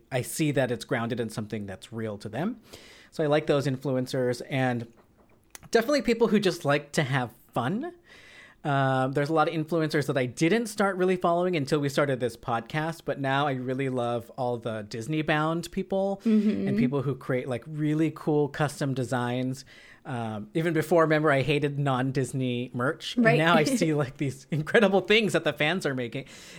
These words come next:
Speaker 1: and showing off. So those influencers I'm drawn to, and sometimes I'll get tips from them that are useful, like,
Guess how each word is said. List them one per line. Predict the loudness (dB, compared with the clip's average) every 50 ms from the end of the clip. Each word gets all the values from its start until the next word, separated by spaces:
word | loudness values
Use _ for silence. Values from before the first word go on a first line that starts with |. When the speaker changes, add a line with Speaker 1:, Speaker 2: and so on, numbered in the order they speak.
| -8 -2
Speaker 1:
and | 2 2 4 4 4 2 0 0
showing | 0 0 0 0 0 0
off. | -2 -2 -4
So | -2 -2 0 0 0 0 -2 -6 -18 -20 -20 -20 -20 -12
those | -2 4 6 6 6 6 4
influencers | 2 -2 -2 -2 0 0 2 2 2 0 0 0 0 0 2 0 0
I'm | 0 0 0
drawn | 0 0 0 0 0 -2
to, | -2 -2 -2 0 0 -2 -2
and | -4 -6 -6
sometimes | -2 -2 -2 -2 0 -2 -2 0 0 0
I'll | -2 0
get | 0 0 0 0 -2 -4 -12 -14 -14 _ -20 -20 -20 -20 -20 _ _ _ 0
tips | 2 2 2 2 0 -8
from | -4 -2 0 0 0 0
them | 0 0 0 0
that | 0 0 0
are | 2 0 0 -2 -8 -20 _ _ _ -8
useful, | -4 -2 -2 -2 -2 0 0 2 4
like, | 2 2 0